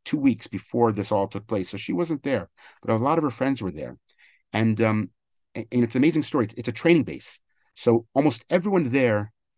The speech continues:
on this base had just joined the army. In other words, they had no skills or training whatsoever for what was about to take place. Um, and there are about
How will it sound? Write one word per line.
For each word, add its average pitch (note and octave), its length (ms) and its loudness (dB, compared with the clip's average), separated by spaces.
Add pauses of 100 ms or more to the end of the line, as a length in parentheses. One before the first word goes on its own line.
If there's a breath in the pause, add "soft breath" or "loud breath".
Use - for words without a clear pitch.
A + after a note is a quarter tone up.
(140)
on B2+ 220 4
this A#2 180 2
base G#2 480 -2 (300)
had A2+ 160 -2
just C#3 360 2
joined B2+ 280 2
the A#2 60 2
army. F#2+ 360 -4 (240)
In B2 100 0
other C3+ 120 2
words, B2+ 160 0
they C3+ 100 -2
had C3 140 -4
no E3 400 2 (280 soft breath)
skills C#3 540 2
or A2 60 -2
training C3 480 2
whatsoever A2 460 0
for G#2 120 -6
what G#2 160 2
was G#2+ 80 -4
about F#2+ 220 -4
to - 60 -14
take - 200 -10
place. - 340 -10 (680 soft breath)
Um, G#2 240 -2 (180)
and C3+ 140 2
there C#3 60 4
are C#3+ 40 2
about C#3+ 220 2